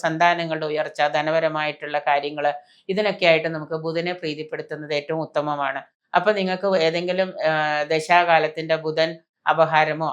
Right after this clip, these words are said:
അല്ലെങ്കിൽ ബുധദശാകാലമോ ആണെന്ന് വിചാരിക്കാം. ഇനി വേറെ ഏതെങ്കിലും ദശാകാലം ആണെങ്കിൽ പോലും നമുക്ക് business-ിൽ ലാഭം ഉണ്ടാക്കാനും സാമ്പത്തികമായിട്ട് ഉയർച്ച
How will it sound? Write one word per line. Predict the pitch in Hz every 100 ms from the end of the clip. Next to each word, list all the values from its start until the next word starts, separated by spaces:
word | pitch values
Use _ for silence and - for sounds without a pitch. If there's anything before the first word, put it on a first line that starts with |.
| -
അല്ലെങ്കിൽ | 165 165 170
ബുധദശാകാലമോ | 170 175 175 175 156 156 151 151 156
ആണെന്ന് | 147 156 151
വിചാരിക്കാം. | 143 151 147 139 135 - - _ 202
ഇനി | 208
വേറെ | 190 202 202
ഏതെങ്കിലും | 185 185 185 180
ദശാകാലം | 165 165 175 175 175 170
ആണെങ്കിൽ | 156 165 165 156
പോലും | 156 143 160 196 _ _ -
നമുക്ക് | 165 160 165 160 160
business-ിൽ | 170 170 165 160 165 160
ലാഭം | 151 156 160
ഉണ്ടാക്കാനും | 151 147 - 151 143 -
സാമ്പത്തികമായിട്ട് | 156 160 160 165 165 156 151 156
ഉയർച്ച | 147 156